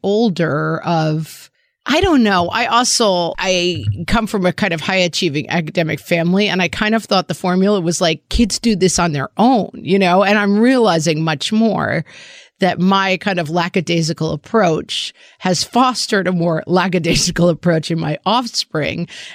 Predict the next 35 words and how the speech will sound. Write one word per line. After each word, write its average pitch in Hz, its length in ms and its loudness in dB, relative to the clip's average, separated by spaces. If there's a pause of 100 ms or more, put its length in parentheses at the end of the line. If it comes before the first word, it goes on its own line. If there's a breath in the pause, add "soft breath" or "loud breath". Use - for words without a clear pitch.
And 208 160 2
so - 240 -2
I'm 262 240 -2
having 214 360 -4
conversations 175 1040 -2
where 165 640 0 (360 soft breath)
I'm 190 180 0
saying, 175 460 0
"Are 190 100 2
you 180 160 2
prepared 170 460 -2
for - 80 -12
the 151 100 -8
test?" 165 540 -4
"Oh, 269 260 2
I 196 80 2
got 185 300 -2
it. - 80 -8
It's - 140 -8
no 247 100 2
problem. 226 460 -2
Gonna 196 200 2
nail 220 300 2
it." 160 260 -2
And 226 180 2
then 226 120 4
they 208 100 2
come 214 160 2
home 214 160 2
with 165 80 -2
a 170 60 -2
fifty-seven. 160 760 -4
Like, 190 180 0
I, 233 100 0
that 269 220 -2